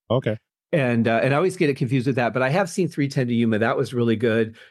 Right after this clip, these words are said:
Speaker 2: Another Western I really liked was the one with, uh, Kurt Russell and, um, The Hateful Eight.
Speaker 1: Ah, yes, the, uh, Quentin Tarantino movie. Yep.
Speaker 2: A little more modern looking Western,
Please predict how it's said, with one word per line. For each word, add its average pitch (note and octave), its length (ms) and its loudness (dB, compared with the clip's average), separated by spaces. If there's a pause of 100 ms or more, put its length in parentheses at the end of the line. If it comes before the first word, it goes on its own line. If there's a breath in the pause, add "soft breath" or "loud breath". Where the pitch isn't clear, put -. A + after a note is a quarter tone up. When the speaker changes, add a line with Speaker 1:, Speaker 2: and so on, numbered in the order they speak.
(160 loud breath)
Speaker 2:
Another G#3+ 340 0
Western G#3 400 -2
I C#3 60 0
really C3+ 320 0
liked B2+ 280 -2
was B2+ 220 -2
the C3 120 -2
one C3 260 0
with, B2+ 260 -2
uh, A2+ 300 0
Kurt D3+ 280 -4
Russell D3 680 -2
and, A#2+ 420 -2
um, A2 520 0
The G2+ 100 -4
Hateful D#3+ 300 0
Eight. A3+ 340 -2 (1000)
Speaker 1:
Ah, C#3+ 160 2
yes, C3+ 280 2
the, A2+ 200 4
uh, G2+ 40 0
Quentin A2 260 -2
Tarantino B2 420 0
movie. E2+ 420 -4
Yep. A#2 140 -10 (320)
Speaker 2:
A F#3 60 2
little C#4+ 240 0
more G#3 180 2
modern B2 640 0
looking B2 480 0
Western, D#3+ 600 0